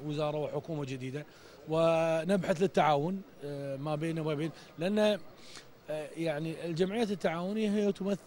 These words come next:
ال-، ال-، ال-، العصب الحقيقي ل-، لكل الأسعار الموجودة، فهي القوة الشرائية الأكبر، ومتى ما نجحت هذه الج-، الجمعية ب-، ب-،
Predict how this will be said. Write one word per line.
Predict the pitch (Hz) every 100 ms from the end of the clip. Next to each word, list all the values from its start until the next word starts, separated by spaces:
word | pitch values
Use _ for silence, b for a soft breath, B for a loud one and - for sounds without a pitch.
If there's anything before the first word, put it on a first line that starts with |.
| -
ال-، | 202 202 170 165
ال-، | 147 151
ال-، | 147 147 139 135
العصب | 139 139 185 226 190
الحقيقي | 170 165 - 226 202 185
ل-، | 185 185 190 185
لكل | - 240
الأسعار | 208 170 151 147
الموجودة، | 131 127 120 107
فهي | 127 220
القوة | 208 233 220
الشرائية | 190 175 175 208
الأكبر، | 202 208 139 - - B B B B
ومتى | 160 202 208
ما | 208 214
نجحت | 214 196 175 180 180
هذه | 170 180
الج-، | 175 160
الجمعية | 165 160 175 160 147 127
ب-، |
ب-، | 127 127 123